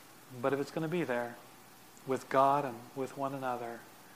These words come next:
it's gotta be that we're willing to say, "Man, I'm sorry. I was wrong." To grieve over it and then say, "What do I gotta do to change?"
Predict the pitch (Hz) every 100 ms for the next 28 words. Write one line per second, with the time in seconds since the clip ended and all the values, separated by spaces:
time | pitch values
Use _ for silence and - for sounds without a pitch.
0 | - - - - - - - - - -
1 | - - - 120 - 147 139 139 131 131
2 | 127 135 143 139 127 - 131 127 123 147
3 | 131 123 123 - 117 113 107 107 - -
4 | - 135 123 120 107 107 104 104 - -
5 | - - - - - - - - - 139
6 | 120 131 143 127 123 117 120 120 123 120
7 | 117 - 127 117 - - - 139 127 123
8 | 120 120 117 120 117 - - 110 107 104
9 | -